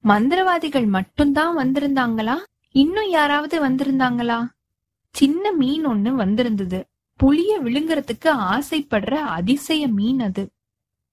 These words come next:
"ஆஹா, சொல்லு சொல்லு, யார் யார் வந்திருந்தாங்க, என்னென்ன நடந்துச்சு,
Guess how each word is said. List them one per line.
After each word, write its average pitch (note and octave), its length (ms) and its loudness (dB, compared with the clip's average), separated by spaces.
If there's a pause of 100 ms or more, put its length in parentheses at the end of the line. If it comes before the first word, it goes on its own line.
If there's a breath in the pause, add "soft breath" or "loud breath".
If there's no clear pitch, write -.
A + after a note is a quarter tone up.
"ஆஹா, C4 440 2 (480)
சொல்லு B3+ 380 2
சொல்லு, C4 360 0 (400)
யார் G#3 320 0
யார் F4+ 200 0
வந்திருந்தாங்க, A#3 640 -2 (580)
என்னென்ன D#4+ 480 2
நடந்துச்சு, C4 560 0